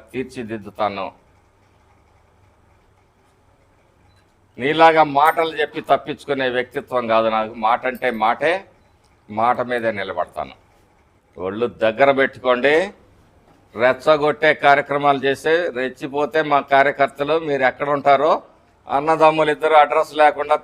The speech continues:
తెలంగాణలో ఉన్నారు. మళ్ళీ రాష్ట్రంలో నియోజకవర్గంలో కూడా అడుగు పెట్టలేరు ఇదే విధంగా మీరు ప్రవర్తిస్తే,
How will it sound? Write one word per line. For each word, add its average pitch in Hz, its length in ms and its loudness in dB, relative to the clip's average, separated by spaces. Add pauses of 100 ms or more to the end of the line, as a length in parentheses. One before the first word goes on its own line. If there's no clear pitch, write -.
తెలంగాణలో 147 680 4
ఉన్నారు. 135 340 2 (3000)
మళ్ళీ 151 280 2 (140)
రాష్ట్రంలో 170 540 4 (340)
నియోజకవర్గంలో 160 880 2
కూడా 156 200 6
అడుగు 151 260 -2
పెట్టలేరు 143 480 0
ఇదే 147 160 0 (140)
విధంగా 147 420 2
మీరు 131 240 -6
ప్రవర్తిస్తే, 123 560 0